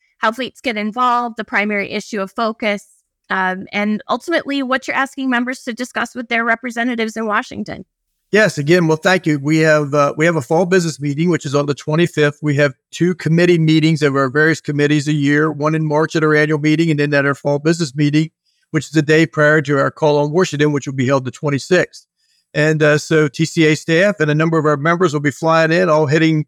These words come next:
Speaker 2: to the Hill for a day of, uh, of interaction. And again, education, because that's really what it's all about. Uh, this is an opportunity for T C A members to meet with, uh, representatives and, uh,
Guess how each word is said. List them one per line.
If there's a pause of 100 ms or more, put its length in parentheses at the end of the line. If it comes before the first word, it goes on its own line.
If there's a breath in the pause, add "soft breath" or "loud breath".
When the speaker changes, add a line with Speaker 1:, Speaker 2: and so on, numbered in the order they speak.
(100)
Speaker 2:
to
the
Hill
for
a
day
of,
uh,
of
interaction.
And
again, (220)
education,
because
that's
really
what
it's
all
about. (420)
Uh,
this
is
an
opportunity
for
T
C
A
members
to
meet
with,
uh,
representatives (440)
and,
uh,